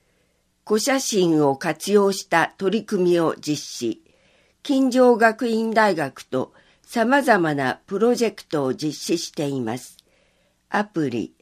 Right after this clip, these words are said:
瀬戸グラフをリリース。古写真が撮影された場所を特定し、マップに落とし込んで、過去と現代の風景を見比べることができます。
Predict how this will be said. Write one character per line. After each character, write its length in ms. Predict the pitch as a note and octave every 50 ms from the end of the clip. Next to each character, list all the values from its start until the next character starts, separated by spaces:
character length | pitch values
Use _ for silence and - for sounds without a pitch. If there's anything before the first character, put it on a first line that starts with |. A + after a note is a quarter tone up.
| _ _ _ _ _ _ _
瀬 200 | - - - G3
戸 200 | G3 - B3+ B3+
グ 100 | G#3+ A#3+
ラ 180 | A#3+ A3 F3 D#3
フ 340 | D3 - - B2+ F2+ - _ _ _ _ -
を 220 | F#3+ F3 - - _
リ 200 | D#3+ F3 E3+ E3+
リ 220 | D3+ G3+ G3+ F#3 E3
ー 40 | D3+
ス。 320 | - - - D#2+ - - _ _ _ _ _ _ _ _ _ _ _ _ _ _ _ -
古 160 | - G#3+ G#3+
写 180 | A#3 C4 C#4
真 380 | C4+ - - A#3 F3 E3+ D#3 D3
が 200 | C3+ C3+ - -
撮 360 | - - F#3 F3+ - - A#3+
影 200 | A3 G#3+ G#3+ G#3
さ 180 | G#3 - G#3 F3+
れ 100 | E3 -
た 160 | - F3 E3
場 180 | D3 D#3+ E3 D#3+
所 280 | - - F#3 D#3 C#3+
を 100 | C#3+ C#3+
特 280 | - E3+ D3 - - -
定 260 | - F#3+ E3 D3 D3
し、 360 | D3 - - D3 A2 - - _ _ _ _ _ _ _ _ _ _ _ _ -
マ 140 | F#3+ G3
ッ 80 | G3+ G3+ - _
プ 100 | - B3+
に 180 | A#3 A#3+ A#3+ A#3
落 180 | - - G#3 G#3
と 160 | A3 A3+ A3
し 140 | G#3+ - -
込 280 | - A3 G3+ F3 D#3 C#3
ん 20 |
で、 220 | A#2+ A#2+ - - _ _ _ _ _ _ _ _ -
過 160 | - B3+ B3+
去 160 | B3 A#3 G3+ F#3
と 320 | - - D3+ C3 - -
現 300 | - G#3 A#3 A#3+ A3+ G#3+
代 300 | E3 F#3 E3 D3+ C#3 C#3
の 180 | C#3 C3+ C3 C3
風 300 | C#3+ - A#3 G3 F#3+ -
景 300 | - - D#3 C3+ B2+ B2
を 200 | A2+ A2+ - -
見 140 | - D#3+ F3+
比 160 | F3 - A#3+ A3 A#3+ A#3 A3
べ 140 | A3 A3+ G#3
る 80 | E3+
こ 160 | D#3 - D#3+ -
と 100 | D3+ C3
が 140 | C3+ C3
で 140 | A#2+ B2+ B2+
き 160 | B2 - C#3
ま 160 | A2 G#2 G#2+ G#2+
す。 240 | - - - -